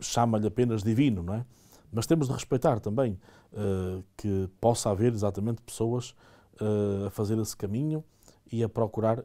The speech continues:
e isso é que é importante. Eh, e termos, se-, termos talvez mais receio de quem já se julgue senhor e dono do, do divino, do absoluto. Não, nenhum de nós o é. Portanto, estamos todos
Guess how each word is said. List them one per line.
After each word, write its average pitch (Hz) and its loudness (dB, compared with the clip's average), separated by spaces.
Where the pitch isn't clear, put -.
e 143 -2
isso 160 -2
é 135 -2
que 139 -4
é - 0
importante. 90 -8
Eh, - -18
e 139 -6
termos, 185 2
se-, - -2
termos 170 2
talvez 160 4
mais 156 0
receio 196 0
de 139 -6
quem 170 4
já 143 6
se - -6
julgue 135 4
senhor 156 10
e 123 6
dono 127 4
do, 98 -8
do 95 -8
divino, 127 0
do 110 -2
absoluto. 160 0
Não, 92 -10
nenhum 143 -2
de 107 -4
nós 95 -4
o 87 -8
é. - -12
Portanto, - -2
estamos 180 -2
todos - -6